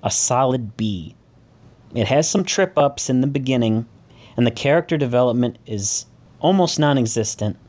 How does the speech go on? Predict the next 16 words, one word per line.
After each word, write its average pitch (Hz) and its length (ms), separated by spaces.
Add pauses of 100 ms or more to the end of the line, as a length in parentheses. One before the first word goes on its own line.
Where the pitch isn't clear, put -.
(320)
But 131 120
in 139 100
terms 175 400
of 143 120
a 139 80
film 139 420
that 123 160
could - 160
get 143 180
me 175 140
to 175 120
care 151 500
about 113 340
Star 123 380
Wars 107 340
again, 98 480